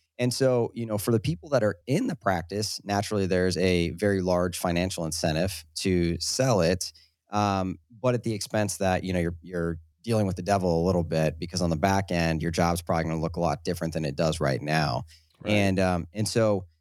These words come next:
Speaker 1: you know, the, the financial ramifications, and, and you kinda have to wonder, like, is this about what we've been talking about before, where, you know,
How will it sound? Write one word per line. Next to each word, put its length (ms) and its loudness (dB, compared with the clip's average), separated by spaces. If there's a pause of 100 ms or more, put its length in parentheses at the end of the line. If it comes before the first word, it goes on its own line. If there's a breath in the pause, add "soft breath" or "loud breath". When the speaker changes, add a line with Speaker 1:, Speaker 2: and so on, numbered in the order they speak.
(220)
Speaker 1:
you 100 -6
know, 180 -2
the, 240 -4
the 120 -6
financial 500 2
ramifications, 840 0
and, 220 2
and 100 2
you 60 0
kinda 220 2
have 140 0
to 80 -2
wonder, 300 2
like, 220 -2
is 80 0
this 140 -2
about 240 0
what 100 -2
we've 160 -4
been 100 -18
talking 280 -4
about 180 0
before, 420 0
where, 380 0
you 140 -6
know, 180 -4